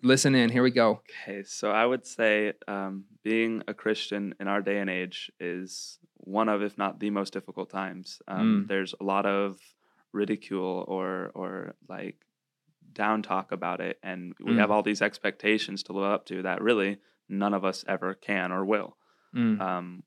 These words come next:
Speaker 2: we tell people the best thing to read. What is, like, the one thing people tell you to read whenever you're trying to get into it? The Gospels, Matthew,
Speaker 1: Mm.
Speaker 2: Mark, Luke, John.
Speaker 1: Mm.
Speaker 2: Um, go see how Jesus lives. Tell me
Speaker 1: Mm.
Speaker 2: what you think then. And,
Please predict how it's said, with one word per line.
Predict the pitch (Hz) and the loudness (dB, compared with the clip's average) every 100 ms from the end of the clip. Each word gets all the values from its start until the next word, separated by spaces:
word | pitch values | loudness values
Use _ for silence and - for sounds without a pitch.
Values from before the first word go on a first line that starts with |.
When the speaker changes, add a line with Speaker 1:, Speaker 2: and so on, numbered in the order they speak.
| - | -8
Speaker 2:
we | 98 | -6
tell | - 101 | 0 0
people | 98 104 - 98 95 _ _ _ _ | 0 -2 0 -2 -2 _ _ _ _
the | 95 | -2
best | 101 104 - | 0 0 -4
thing | 101 | -2
to | 98 | 2
read. | 120 98 - | 2 0 -4
What | 104 101 | -2 -2
is, | 98 | -2
like, | 98 98 - | -4 -4 -4
the | 98 | -2
one | 95 104 101 | 0 -2 -2
thing | 101 98 | -4 -4
people | 98 101 101 | -4 -6 -6
tell | - 98 | -2 -2
you | 95 | 0
to | 95 | 0
read | 98 92 | -2 -2
whenever | 95 92 95 | -6 -6 -6
you're | 95 95 | -4 -6
trying | - - 95 95 | -8 -6 -4 -4
to | 92 | -4
get | 92 98 | -2 -2
into | 101 - | -2 -6
it? | - | -10
The | - | -2
Gospels, | 101 95 - - - | 0 0 -6 -16 -2
Matthew, | 127 120 | 2 4
Speaker 1:
Mm. | 110 | 4
Speaker 2:
Mark, | 95 - | 2 -4
Luke, | 90 | -6
John. | - 90 120 117 104 - _ _ | -4 0 2 2 0 -8 _ _
Speaker 1:
Mm. | 95 | -6
Speaker 2:
Um, | 87 85 90 _ | -6 -8 -14 _
go | - 101 | -2 0
see | - 110 | 0 2
how | 104 | 2
Jesus | 98 104 101 - - | 2 0 -2 -8 -12
lives. | - - - - | -12 -12 -16 -10
Tell | 95 | -6
me | 101 | 0
Speaker 1:
Mm. | 117 107 | 2 2
Speaker 2:
what | 95 - | -2 -8
you | |
think | 95 92 - | -10 -10 -6
then. | 101 90 | -4 -4
And, | 90 | -8